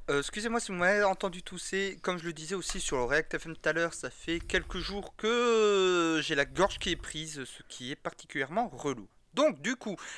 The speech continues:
la G D C, alors je vous avoue que je l'ai pas trop suivi. Le, les deux gros points que j'ai suivis, en fait, c'est, bah, Steam, dont on parle tout à l'heure, et surtout Google Stadia.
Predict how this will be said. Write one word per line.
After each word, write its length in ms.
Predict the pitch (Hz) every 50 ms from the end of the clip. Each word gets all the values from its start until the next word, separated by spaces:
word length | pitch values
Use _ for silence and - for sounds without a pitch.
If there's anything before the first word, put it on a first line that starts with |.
| - - _
la 220 | 147 208 277 302
G 260 | 208 135 - - 311 349
D 160 | 226 233 220
C, 480 | - - - 185 170 156 143 127 - -
alors 260 | 113 123 117 110 120
je 100 | 117 139
vous 80 | 170 202
avoue 160 | 254 240 294
que 120 | - - -
je 60 | 123
l'ai 60 | 131
pas 160 | - - 202
trop 180 | 214 - - 277
suivi. 260 | - - 180 196 254
Le, 240 | 254 175 208 240 220
les 260 | 196 170 160 - 247
deux 280 | 185 139 - - 254 294
gros 280 | 202 - - 156 147
points 240 | - - 240 247 247
que 180 | 233 - 202 208
j'ai 140 | - 190
suivis, 240 | 180 - - 208 220
en 80 | 196 160
fait, 200 | - - 208 - - - - - - - -
c'est, 260 | - - - 185 175
bah, 240 | 143 113 107 104 107
Steam, 380 | - - - - 143 147 151 131
dont 140 | 117 110 -
on 60 | -
parle 160 | 120 - 131 127
tout 140 | - 135 -
à 60 | 151
l'heure, 180 | 147 202 233 - - - -
et 180 | 247 294 -
surtout 540 | - - - 233 196 - - 233 269 302 285 220
Google 340 | 156 143 170 185 185 247 240
Stadia. 580 | - - - 220 208 185 170 190 180 165 135